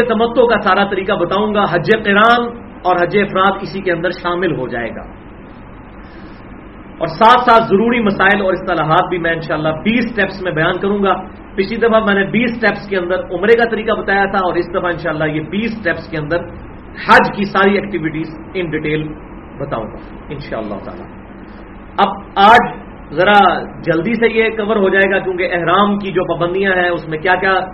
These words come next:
خیال رکھنا ہے، اور اگر کوئی پابندی ٹوٹ جائے، اس کے لیے کیا دم اور فدیہ ہے، وہ میں نے سارا پچھلی دفعہ بیان کر دیا تھا۔ آج ہم صرف اس کو step wise سن لیتے ہیں۔ بسم اللہ الرحمن الرحیم۔ Step number ون،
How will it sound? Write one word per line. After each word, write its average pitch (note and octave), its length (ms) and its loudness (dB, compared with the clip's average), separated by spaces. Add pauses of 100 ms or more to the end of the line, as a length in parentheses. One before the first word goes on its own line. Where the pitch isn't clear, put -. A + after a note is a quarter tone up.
(100)
خیال E3+ 300 0
رکھنا E3+ 260 -2
ہے، E3 160 2 (400)
اور D#3 120 -2
اگر F3+ 200 2
کوئی F#3+ 140 4
پابندی E3+ 380 0
ٹوٹ F#3+ 260 2
جائے، F3 180 4
اس F3 140 0
کے F3 80 -2
لیے E3 140 0
کیا F#3 220 2
دم F3 280 2
اور F3 140 0
فدیہ E3 300 0
ہے، E3+ 120 4
وہ E3+ 140 0
میں E3 120 -4
نے F3 180 0
سارا F3+ 560 0
پچھلی D#3+ 300 -8
دفعہ D3 280 -6 (340)
بیان C#3 240 -4
کر D#3+ 160 -4
دیا E3+ 200 0
تھا۔ E3+ 160 -2 (500)
آج F3+ 220 4 (120)
ہم E3+ 40 -4
صرف F3+ 260 -4 (200)
اس - 160 -12
کو D#3+ 60 -8
step E3 340 -2
wise C#3 160 -2 (440)
سن F3+ 140 -2
لیتے F3+ 260 0
ہیں۔ F3 120 0 (600)
بسم D#3+ 180 -10
اللہ D#3+ 140 0
الرحمن D#3+ 440 0
الرحیم۔ D#3+ 400 -6 (440)
Step B3+ 440 2
number F#3+ 240 2
ون، E3 240 0